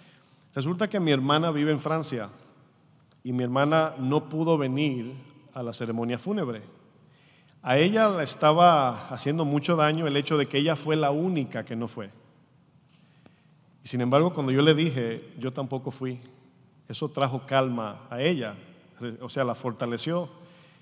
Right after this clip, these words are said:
Y recuerdo que le dije, "Nos vemos en Nueva York, yo te pago el pasaje y te pasas una semana conmigo". Y lo que pasó esa semana fue impresionante porque compenetré con mi hermana, abrió su corazón más al Señor y bueno, es una historia. Pero lo que estoy conectando es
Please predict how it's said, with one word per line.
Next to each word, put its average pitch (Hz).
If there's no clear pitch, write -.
Y 120
recuerdo 143
que 165
le 147
dije, 151
"Nos 123
vemos 139
en 131
Nueva 120
York, 147
yo 123
te 123
pago 135
el 135
pasaje 156
y -
te 120
pasas 123
una 135
semana 123
conmigo". 165
Y 120
lo 131
que 135
pasó 139
esa 196
semana 170
fue -
impresionante 139
porque 123
compenetré 120
con 165
mi 156
hermana, 139
abrió 120
su 135
corazón 135
más 131
al 135
Señor 127
y 123
bueno, 120
es 127
una 143
historia. 127
Pero 131
lo 139
que 123
estoy 185
conectando 175
es 139